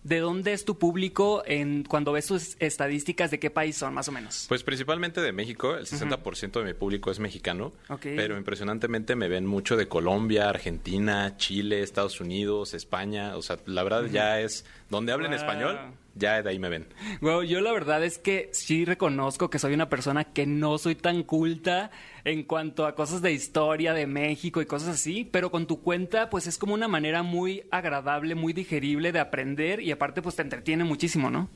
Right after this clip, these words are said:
Speaker 2: Sí, claro, o sea, ese es mi objetivo, ¿no? Que no
Speaker 1: Ujú.
Speaker 2: solo que aprendas, sino que te diviertas, ¿no? Porque,
Speaker 1: Claro.
Speaker 2: pues, muchas veces la historia, la verdad, es bien aburrida. O
Speaker 1: Sí,
Speaker 2: sea,
Speaker 1: la verdad.
Speaker 2: <laughs> puede ser muy aburrida.
Speaker 1: Sí.
Speaker 2: Pero, pues, eh, mi objetivo es que le encuentres,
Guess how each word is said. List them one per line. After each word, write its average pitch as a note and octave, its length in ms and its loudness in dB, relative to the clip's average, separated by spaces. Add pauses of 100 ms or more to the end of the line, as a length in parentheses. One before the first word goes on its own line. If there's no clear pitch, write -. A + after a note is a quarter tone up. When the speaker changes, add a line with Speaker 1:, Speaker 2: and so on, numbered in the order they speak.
(360)
Speaker 2:
Sí, D#3+ 240 -2
claro, C3+ 340 0
o G2+ 60 -2
sea, F#2+ 180 0
ese A#2+ 120 -2
es C3+ 60 -4
mi C3+ 60 0
objetivo, F2+ 460 0
¿no? F2+ 220 0
Que F2+ 100 -4
no G2+ 100 0
Speaker 1:
Ujú. B2 60 -2
Speaker 2:
solo C3+ 240 0
que - 100 -4
aprendas, F#2+ 420 -2
sino E2+ 200 -6
que E2 160 -4
te - 160 -2
diviertas, F2+ 580 -2
¿no? G#2 180 -4 (300)
Porque, F#2 220 -4
Speaker 1:
Claro. C3+ 180 -2
Speaker 2:
pues, - 140 -10 (180)
muchas G2 240 -2
veces G#2 140 -2
la D#2+ 60 -10
historia, F#2+ 340 -2
la G#2 140 -4
verdad, E3 200 -2
es - 140 -10
bien G2 120 0
aburrida. F#3 360 0 (140)
O G#2 100 -2
Speaker 1:
Sí, D#3+ 100 -2
Speaker 2:
sea, - 100 0
Speaker 1:
la C#3 120 0
verdad. E3 300 0
Speaker 2:
<laughs> - 60 -8
puede F3+ 180 2
ser D#3+ 120 0
muy D#3+ 140 0
aburrida. E3+ 380 0 (300)
Speaker 1:
Sí. C#3+ 320 -2
Speaker 2:
Pero, A2 340 2
pues, G#2 160 0
eh, G#2 80 -2
mi F#2+ 240 -4
objetivo A#2 400 -2
es C#3 100 -4
que F#2+ 200 -4 (340)
le F#2+ 100 0
encuentres, G2+ 480 0